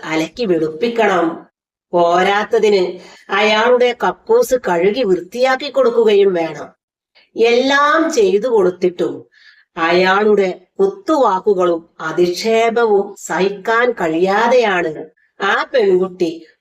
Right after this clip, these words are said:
മുറിയിൽ നിന്ന് കരഞ്ഞുകൊണ്ട് ഇറങ്ങി ഓടിപ്പോയത്. ഗാന്ധിജി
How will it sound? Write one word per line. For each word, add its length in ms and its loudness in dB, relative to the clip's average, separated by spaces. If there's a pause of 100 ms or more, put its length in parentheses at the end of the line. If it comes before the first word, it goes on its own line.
മുറിയിൽ 580 2
നിന്ന് 420 0
കരഞ്ഞുകൊണ്ട് 1000 0
ഇറങ്ങി 580 2
ഓടിപ്പോയത്. 920 -2 (480)
ഗാന്ധിജി 960 -2